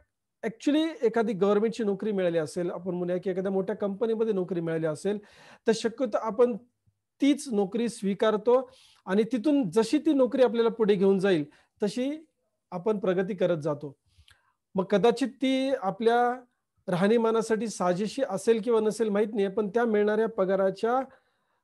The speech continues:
अवतीभोवती म्हणूया गणित आपली फिरत राहतात. मग ते गाडी घेणं असेल, घर घेणं असेल, मौज मजा मस्ती करणं असेल, हिंडणं फिरणं असेल, जमेल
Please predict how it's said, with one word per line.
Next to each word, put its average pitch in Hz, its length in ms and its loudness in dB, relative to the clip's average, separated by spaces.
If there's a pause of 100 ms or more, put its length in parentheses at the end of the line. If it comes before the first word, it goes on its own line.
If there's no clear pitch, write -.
(1080)
अवतीभोवती 226 580 4
म्हणूया 180 300 2
गणित 196 340 0
आपली 208 220 0
फिरत 180 300 -2
राहतात. 165 300 -2 (520)
मग 190 200 2
ते 202 100 6
गाडी 180 280 4
घेणं 196 220 2
असेल, 185 400 2
घर 175 220 0
घेणं 175 320 0
असेल, 170 380 -2 (400)
मौज 180 320 0
मजा 185 220 2
मस्ती 180 300 0
करणं 180 260 0
असेल, 175 460 -2
हिंडणं 175 400 -2
फिरणं 180 300 0
असेल, 170 420 -4
जमेल 196 360 4